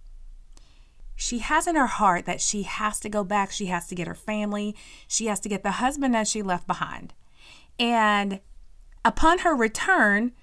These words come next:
to the plantation where she was raised, she found that her husband had remarried because he thought she was dead, and he and his new wife were expecting a baby. She was devastated,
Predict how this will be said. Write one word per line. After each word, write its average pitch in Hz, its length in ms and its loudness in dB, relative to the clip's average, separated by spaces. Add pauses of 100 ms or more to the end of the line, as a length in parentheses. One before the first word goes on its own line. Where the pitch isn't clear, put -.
(200)
to 247 120 -2
the 240 80 -2
plantation 254 960 0
where 175 100 -2
she 175 220 -4
was 160 180 -4
raised, 202 680 -4 (460)
she 240 220 -2
found 294 580 -2
that 170 480 -2 (200)
her 170 180 -4
husband 175 340 -4
had 226 140 -4
remarried 175 580 -2 (720)
because 226 260 -2
he 311 120 2
thought 208 240 4
she 220 160 -2
was 175 140 -2
dead, 190 460 -2 (180)
and 214 140 0
he 240 180 0
and 247 120 0
his 254 340 -2
new 196 300 -2
wife 180 400 -4
were 202 160 -2
expecting 190 440 -6
a 180 60 -4
baby. 214 460 -4
She 233 160 -2
was 220 120 -2
devastated, 170 760 0